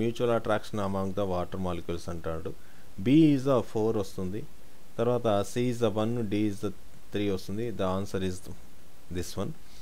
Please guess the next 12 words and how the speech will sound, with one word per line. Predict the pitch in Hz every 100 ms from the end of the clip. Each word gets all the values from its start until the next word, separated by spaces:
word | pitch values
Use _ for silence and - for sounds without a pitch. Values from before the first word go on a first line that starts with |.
| - - -
So, | 165
వన్ | 139 135 151
ఫార్టీ | 156 156
వన్కి | 156 151 151
సంబంధించినటువంటి | 156 139 123 123 120 113 117 113 113 107
ఆన్సర్ | 95 107 - 104 90 90
మనకి | 98 101 95
ఎక్కడ | 95 135 131
దొరుకుతుంది | 123 117 113 110 104
అంటే, | 87 98 117 -
ఫస్ట్ | 127 - -
ఇయర్‌లో | 127 117 110